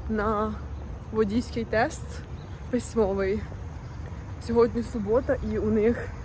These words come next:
е, тобто він взагалі закритий по суботах, але одну, одну в суботу в, в місяць вони відкривають його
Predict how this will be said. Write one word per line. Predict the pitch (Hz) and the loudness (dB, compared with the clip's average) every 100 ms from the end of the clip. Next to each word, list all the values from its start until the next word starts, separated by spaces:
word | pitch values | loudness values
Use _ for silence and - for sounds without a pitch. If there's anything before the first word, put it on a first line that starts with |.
| - - - 180 | -10 -8 -4 0
е, | 208 202 214 202 - - - - | 2 4 0 -2 -4 -6 -6 -4
тобто | 262 240 | 2 4
він | 233 285 285 | 6 6 8
взагалі | 269 269 269 | 8 8 4
закритий | 233 233 262 392 453 | 4 4 4 6 6
по | - 269 | 4 0
суботах, | - 214 226 214 214 - - - - - | 0 4 4 4 2 0 -6 -6 -6 2
але | 220 220 262 285 262 | 4 8 8 6 4
одну, | 240 208 220 233 262 233 | 4 4 2 2 2 4
одну | 247 269 | 4 2
в | |
суботу | - 220 226 240 240 196 | 2 6 8 8 2 2
в, | 226 233 - - - - - - 220 208 | 4 4 4 -8 -10 -10 -8 -6 -6 -2
в | 202 | 4
місяць | 285 349 247 - - - - - | 4 4 -2 -2 -8 -8 -8 -4
вони | 214 233 | 2 4
відкривають | 233 226 220 196 208 233 226 - | 4 2 2 2 2 2 -2 -4
його | 233 202 208 208 | -4 0 2 2